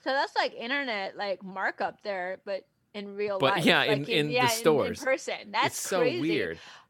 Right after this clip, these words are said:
Speaker 1: I remember really wanting one, and we couldn't find them 'cause I'm from small town Kentucky. Uh, even when I went to college, it was still a small town. Um, eventually, 'cause I, I, I had 'em all the way up through college <laughs> 'cause I'm a nerd.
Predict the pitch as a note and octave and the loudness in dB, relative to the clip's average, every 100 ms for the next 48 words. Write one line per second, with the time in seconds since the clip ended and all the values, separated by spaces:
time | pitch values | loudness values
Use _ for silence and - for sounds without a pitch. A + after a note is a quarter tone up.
0 | _ - D4 F4 F#4 F#4 F#4 D4+ C4+ D#4 | _ 2 4 2 -4 -10 -2 0 0 0
1 | E4 A#3+ E3+ G3+ G#3 A3+ - A#3 G#3+ C#4+ | -4 -4 -4 -4 -4 -6 -8 -8 -8 -12
2 | C4 - G#3+ F#3+ E3+ F3+ A3 - B3+ G#3+ | -12 -2 -2 0 -4 -8 -8 -10 -8 -6
3 | G#3+ G#3 G#3+ G#3 G3 A3 F#3+ F#3+ G3 A#3 | -6 -8 -8 -6 -6 -4 -2 -2 -4 -10
4 | _ _ A#3+ A3 A#3+ - D#3 D#3+ B3 _ | _ _ -12 -6 -6 -6 -8 -12 -14 _
5 | _ _ - F#3+ F#3 F#3 A3 A3+ A3 G3 | _ _ -10 -6 -6 -6 -8 -8 -6 -6
6 | G#3 B3 G3 E3+ E3 A3 F#3 - F#3+ - | -8 -4 0 0 -2 -8 -12 -12 -12 -10
7 | F3+ E3+ E3 F3+ - _ _ _ _ _ | -12 -10 -10 -12 -14 _ _ _ _ _
8 | - G3+ G3 G3 F#3 F3+ G#2+ G3+ F#3 F#3+ | -4 0 0 -2 -6 -12 -18 -14 -12 -8
9 | F#3+ F#3 A3 _ A3 G3+ G3 A3+ A3 A3+ | -4 -4 -6 _ -4 0 2 4 4 4
10 | A#3+ A#3+ A3+ G#3 G#3 G#3 G3+ G3+ - G3 | 4 2 2 0 0 0 0 0 -4 -12
11 | - - - G#3 - G#3 B3 C#4 C4+ B3+ | -10 -10 -12 -16 -18 0 6 8 8 4
12 | A#3 G3 D#3+ B2 | 2 0 -2 -4